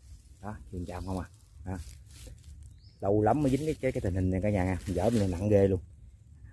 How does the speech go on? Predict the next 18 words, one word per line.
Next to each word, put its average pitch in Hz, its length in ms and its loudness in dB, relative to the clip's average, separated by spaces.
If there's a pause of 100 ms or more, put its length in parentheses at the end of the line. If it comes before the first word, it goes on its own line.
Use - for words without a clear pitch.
(120)
Mình 90 140 -6
tưởng 113 160 4
một 92 160 4
con, 98 200 4
hai 101 260 0
con 95 240 2
luôn 95 120 2
cả 104 100 4
nhà 90 160 2
nha, 90 260 -2
hai 95 140 -2
con 87 140 -6
không 95 100 -2
hành 87 100 -2
luôn 87 100 -4
cả 90 160 -2
nhà 85 120 -4
nha. 85 160 -6